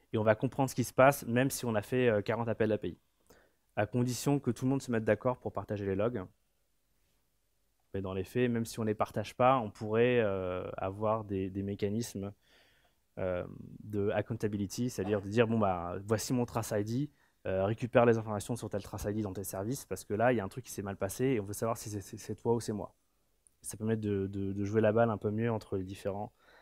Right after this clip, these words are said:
euh, partenaires derrière les A P I. Il y a énormément de techniques plus avancées qui peuvent être appliquées à ça. Euh, il y a un truc qui est en train de,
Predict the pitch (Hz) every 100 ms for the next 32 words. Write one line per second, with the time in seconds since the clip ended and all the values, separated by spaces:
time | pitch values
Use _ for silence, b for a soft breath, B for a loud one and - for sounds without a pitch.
0 | b b - 92 92 117 - - 117 127
1 | 123 104 107 104 101 - 69 - _ _
2 | _ _ _ _ _ _ _ _ _ _
3 | - B B B B B B B - 127
4 | 139 139 175 190 185 175 180 - 147 147
5 | - 131 131 131 - 147 131 110 110 110
6 | 107 - 117 127 113 104 120 147 _ _
7 | _ _ _ _ - 98 95 101 113 120
8 | 180 - 139 123 127 120 113 110 107 104
9 | 104 101 101 98 98